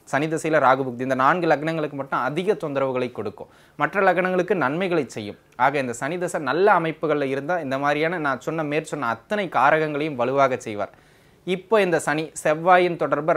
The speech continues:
ராகுவின் தொடர்பை பெற்றார். பொதுமக்கள் கிட்ட நல்லா இருந்தா அந்தஸ்து கிடைக்கும்னு சொன்னேன்.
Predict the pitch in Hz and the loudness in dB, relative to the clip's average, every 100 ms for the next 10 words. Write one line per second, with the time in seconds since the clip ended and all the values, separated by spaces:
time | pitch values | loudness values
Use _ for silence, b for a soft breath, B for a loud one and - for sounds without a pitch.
0 | 135 147 160 165 143 135 139 135 120 - | 8 8 6 -2 -2 -2 0 -2 -2 0
1 | 123 - b b b - 160 226 214 185 | 0 0 b b b 0 4 4 2 2
2 | 202 175 165 208 196 151 185 214 202 180 | 0 0 4 4 6 4 6 6 6 4
3 | 180 190 156 180 208 202 165 151 165 139 | 2 2 2 2 0 2 2 0 -2 -4
4 | 120 101 | -6 -6